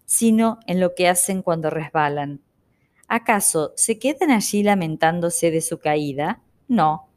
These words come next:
se levantan, se sacuden el polvo y siguen atareados en los quehaceres de la vida.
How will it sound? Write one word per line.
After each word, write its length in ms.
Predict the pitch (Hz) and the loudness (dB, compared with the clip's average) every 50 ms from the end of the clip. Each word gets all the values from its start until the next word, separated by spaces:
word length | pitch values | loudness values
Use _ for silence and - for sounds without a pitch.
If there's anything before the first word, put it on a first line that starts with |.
| _ _ | _ _
se 240 | - - - 214 | -4 0 2 4
levantan, 720 | 208 190 190 202 185 165 160 156 147 - 151 147 147 147 - | 6 4 4 4 2 2 0 -2 -2 -2 -2 -4 -4 -6 -10
se 160 | - - 180 | -8 -6 -4
sacuden 480 | 175 - 170 165 - - 214 208 214 208 | -2 -2 -2 -2 -2 -2 -2 0 0 0
el 220 | 185 165 170 165 | 2 2 0 0
polvo 540 | 165 - 208 226 247 254 254 247 262 254 254 - | 0 2 2 4 4 4 4 4 2 2 2 0
y 60 | 196 | -2
siguen 420 | - - - 254 247 262 254 233 | -2 0 0 2 2 4 4 4
atareados 760 | 226 220 220 202 185 180 185 190 196 202 214 208 233 220 - | 2 2 2 2 2 4 4 4 4 4 4 2 -2 -4 -4
en 80 | 208 190 | -4 -4
los 120 | 180 165 | -4 -4
quehaceres 520 | - - 175 160 - - 180 170 165 165 151 | -4 -2 -2 -2 0 0 2 2 2 2 0
de 100 | 170 156 | 0 0
la 140 | 156 156 151 | 0 0 0
vida. 460 | 147 143 143 135 143 143 139 - | -2 -4 -4 -4 -4 -4 -4 -6